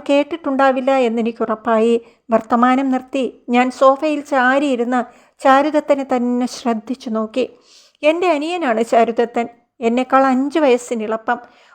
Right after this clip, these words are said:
ഒരേ ഗ്രാമത്തിലെ വെയിലിലും നിഴലിലും ഒരുമിച്ച് കളിച്ചു വളർന്നവർ. ഇപ്പോൾ ഒരേ നഗരത്തിൻ്റെ രണ്ടറ്റത്തായി ജീവിതത്തെ അതിജീവിക്കാൻ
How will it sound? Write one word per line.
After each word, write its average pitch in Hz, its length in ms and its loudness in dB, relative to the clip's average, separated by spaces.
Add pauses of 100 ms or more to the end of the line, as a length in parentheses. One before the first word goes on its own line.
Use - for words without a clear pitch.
ഒരേ 349 340 4
ഗ്രാമത്തിലെ 285 640 0 (240)
വെയിലിലും 269 600 2
നിഴലിലും 277 520 0 (140)
ഒരുമിച്ച് 302 460 0
കളിച്ചു 254 400 -4
വളർന്നവർ. 226 500 2 (320)
ഇപ്പോൾ 240 340 2 (400)
ഒരേ 247 240 6 (100)
നഗരത്തിൻ്റെ 302 680 -2
രണ്ടറ്റത്തായി 269 760 0 (280)
ജീവിതത്തെ 302 640 0
അതിജീവിക്കാൻ 269 580 -2